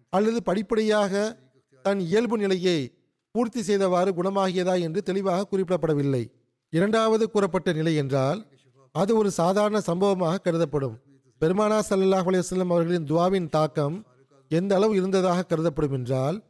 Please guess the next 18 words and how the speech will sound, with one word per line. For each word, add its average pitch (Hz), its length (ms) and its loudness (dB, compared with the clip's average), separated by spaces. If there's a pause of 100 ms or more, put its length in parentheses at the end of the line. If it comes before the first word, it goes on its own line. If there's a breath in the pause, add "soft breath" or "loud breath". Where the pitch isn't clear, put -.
(420)
அன்னாருடைய 196 640 2
துவாவின் 175 460 0
அருளினால் 147 580 -2 (520)
அந்த 185 300 0
காயம் 185 440 2
வருங்காலத்தில் 175 800 0 (560)
எவ்வித 196 340 2
பாதிப்பையும் 196 600 0
ஏற்படுத்தவில்லை 156 680 0
என்றும், 143 400 -2 (540)
அதனால் 196 380 2
எவ்வித 185 360 0
தீய 202 360 0
விளைவும் 190 340 0
ஏற்படவில்லை 170 580 0
என்றும், 143 380 -4 (580)
இன்னும் 196 300 0
கூறுவதென்றால், 160 640 2